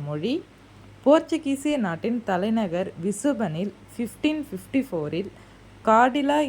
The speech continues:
என்னும் நூல் முதல் முதலாக தமிழ் மொழியில்தான் மொழிபெயர்க்கப்பட்டது. இந்நூல் ரோமன் வரி வடிவில் அச்சிடப்பட்டுள்ளது. ரோமன் எழுத்துருவில் வெளிவந்த இதன் முழு பெயர் காதிலா டி லிங்கோ தமுல்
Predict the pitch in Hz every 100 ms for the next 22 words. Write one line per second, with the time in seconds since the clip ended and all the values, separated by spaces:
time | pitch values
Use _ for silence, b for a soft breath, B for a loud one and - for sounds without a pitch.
0 | 214 165 160 190 196 190 214 269 294 -
1 | 170 220 269 247 185 160 151 151 254 -
2 | 185 202 277 254 185 151 143 170 254 269
3 | 170 165 190 165 156 - 139 147 139 151
4 | 127 B B B B - 240 226 208 226
5 | - - 196 240 285 320 339 320 - 175
6 | 175 226 208 165 160 233 - 156 - 240
7 | 226 170 151 143 139 143 156 135 - B
8 | B B - 233 302 339 349 269 190 240
9 | 247 247 214 240 214 165 170 196 170 139
10 | 151 139 156 185 - 185 214 220 302 302
11 | - 170 147 147 175 190 - - - -
12 | - - 220 226 269 262 277 196 202 220
13 | 214 - - - 170 180 226 226 233 247
14 | - - - - 185 185 220 247